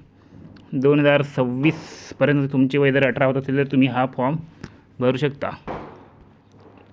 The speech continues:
आणि बघू शकता याच्यानंतर तीन हजार चारशे सोळा जागा फक्त गुड्स ट्रेन मॅनेजरच्या आहे. त्यानंतर सर्वात जास्त जागा बघतो म्हटलं तर या ठिकाणी ज्युनियर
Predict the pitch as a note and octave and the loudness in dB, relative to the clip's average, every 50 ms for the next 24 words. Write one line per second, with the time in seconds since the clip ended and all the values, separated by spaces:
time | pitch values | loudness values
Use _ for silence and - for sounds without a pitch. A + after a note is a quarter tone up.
0 | _ - C#3 C3+ C#3+ D#3 D#3 D#3+ D#3+ D#3+ D#3+ D#3 D#3 C3+ C3+ C3+ D3 D3 E3 D3 | _ -2 0 2 2 2 2 2 2 0 0 -2 -2 -4 -2 -2 -2 -4 -4 -4
1 | C#3 - D3+ D3 D3 C#3 D3+ D3+ D3 D#3 C#3+ C#3 C#3+ - D#3 D3+ D#3 C#3 D#3 D3 | 0 2 2 4 4 2 2 0 0 0 -2 -4 -4 -2 0 0 2 2 2 2
2 | C#3+ C#3 D3+ C#3+ C#3 - D3+ C#3 C#3 - - C#3 C3+ C#3 C#3+ D3 C#3+ C#3+ C#3 C#3+ | 2 2 0 0 0 -2 -4 -8 -8 -6 -2 0 2 2 2 2 2 2 2 2
3 | D3 C#3+ D3 C#3 - - - D3+ C#3+ C#3+ C#3+ C#3 - - D3 D3 C#3+ C3+ B2+ B2+ | 0 0 -2 -4 -4 -4 -4 -2 -2 -2 -2 -4 -4 -4 -2 0 0 2 2 2
4 | C3 C#3+ C3+ C3+ D3 C#3+ C#3 C#3+ C#3+ - - - - - - - - C#3+ C#3 C#3+ | 2 0 0 0 0 0 0 -2 -4 -10 -18 -20 -20 -20 -20 -4 0 2 4 4
5 | D3 D3 D3+ D3 C3+ D3+ D3+ D3+ D#3 D3+ D3+ C#3+ C#3+ C#3+ C3+ C#3 C3+ C3+ C#3+ C3+ | 4 2 2 2 2 2 2 2 2 2 2 2 2 2 2 2 0 0 0 -2
6 | C#3 C#3 C#3+ D3 C#3+ C#3+ - D3+ C#3+ C3 B2+ - - - D3+ D3+ D3 C#3+ D3 D3 | 0 2 2 0 0 -2 -6 -4 -2 -2 -2 -2 -2 0 0 0 0 0 0 0
7 | C#3+ C#3 C#3 D3+ D3+ C#3+ C3+ C#3 C#3 B2 D3 D3 C#3+ C3 C3 C3 C3+ C#3+ D3 D3 | 0 0 0 0 0 0 0 0 0 0 0 0 0 0 0 2 2 2 2 0